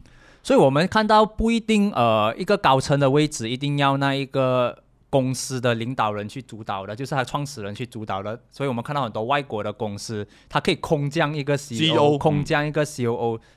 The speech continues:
Speaker 1: 这种我们是可以称他为职业经理人嘛。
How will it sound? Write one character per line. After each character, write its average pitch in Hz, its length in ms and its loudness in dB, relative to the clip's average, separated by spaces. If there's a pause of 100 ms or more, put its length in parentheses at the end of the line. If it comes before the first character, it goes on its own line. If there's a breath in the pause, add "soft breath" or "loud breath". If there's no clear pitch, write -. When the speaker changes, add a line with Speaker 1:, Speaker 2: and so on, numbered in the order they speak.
Speaker 1:
这 185 80 -6
种 127 200 -4
我 104 80 -4
们 107 160 -4
是 139 140 -6
可 147 100 -6
以 117 60 -2
称 113 180 -6
他 113 140 -4
为 107 160 -6
职 104 220 -12
业 110 120 -2
经 101 240 -12
理 92 80 -10
人 90 160 -10
嘛。 92 140 -12